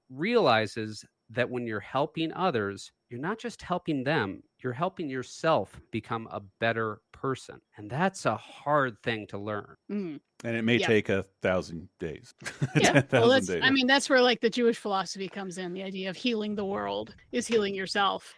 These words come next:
Speaker 2: And obviously, th-, you know, the idea of reincarnation, you know, this, the wheel of karma, he has to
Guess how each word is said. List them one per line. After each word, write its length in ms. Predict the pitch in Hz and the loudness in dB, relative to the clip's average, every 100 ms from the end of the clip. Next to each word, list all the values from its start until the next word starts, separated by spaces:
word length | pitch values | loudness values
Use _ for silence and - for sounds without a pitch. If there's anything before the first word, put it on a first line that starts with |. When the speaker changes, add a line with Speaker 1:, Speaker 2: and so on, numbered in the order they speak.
| - | -2
Speaker 2:
And 380 | 220 226 202 - | 0 0 -2 -2
obviously, 440 | 220 214 220 220 208 | 0 0 0 0 -2
th-, 140 | 254 | -4
you 80 | 240 | -6
know, 100 | 202 | -4
the 100 | 196 | -4
idea 220 | 190 196 | -4 -4
of 80 | 185 | -6
reincarnation, 880 | 202 190 196 202 208 220 - 208 220 | -6 -8 -6 -4 -4 -4 -2 0 0
you 100 | 220 | -4
know, 140 | 214 | -4
this, 240 | 196 202 - | -6 -8 -4
the 140 | 233 | 0
wheel 240 | 220 220 196 | 2 2 0
of 100 | - | 0
karma, 420 | 214 202 196 185 | 2 2 2 0
he 240 | 190 185 185 | 0 -4 -4
has 180 | 180 - | -6 -4
to 180 | 190 | -6